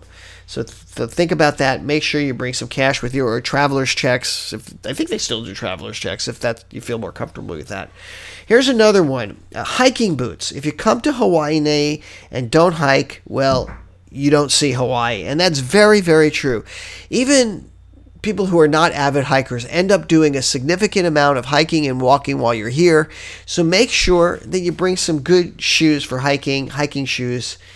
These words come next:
in particular, or good walking shoes. Here's another one, a hoodie. It actually feels pretty chilly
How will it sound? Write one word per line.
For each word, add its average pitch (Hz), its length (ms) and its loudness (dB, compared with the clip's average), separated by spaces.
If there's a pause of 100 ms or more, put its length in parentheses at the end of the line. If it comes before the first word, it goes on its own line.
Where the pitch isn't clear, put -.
(340)
in 120 180 -8
particular, 104 720 -8 (760)
or 117 100 -10
good 131 220 0
walking 120 460 -6
shoes. - 480 -10 (160)
Here's 226 180 0
another 185 260 4
one, 120 200 -2 (500)
a 165 140 -2
hoodie. 285 440 2 (640)
It 147 140 0
actually 190 480 0
feels 165 320 0
pretty 185 280 0
chilly 143 500 -2